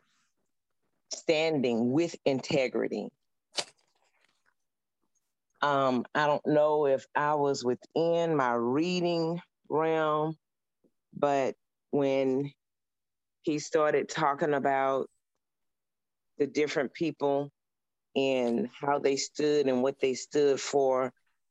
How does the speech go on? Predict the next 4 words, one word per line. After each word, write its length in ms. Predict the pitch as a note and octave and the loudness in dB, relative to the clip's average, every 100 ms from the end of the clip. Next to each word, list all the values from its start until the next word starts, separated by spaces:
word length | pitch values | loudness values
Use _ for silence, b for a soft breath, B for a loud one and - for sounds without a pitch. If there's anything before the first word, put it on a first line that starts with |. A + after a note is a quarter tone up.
| _ _ _ | _ _ _
speaks 720 | - - - E3 D#3+ - - - _ _ _ _ | -20 -12 -2 -2 -2 -8 -14 -14 _ _ _ _
volumes 840 | A#2+ C3+ C#3 D3 C#3+ C3+ A#2+ - - | -2 4 6 6 6 4 2 -2 -4
to 160 | - | 0
me. 380 | A#2 A#2+ - - | 4 4 2 -2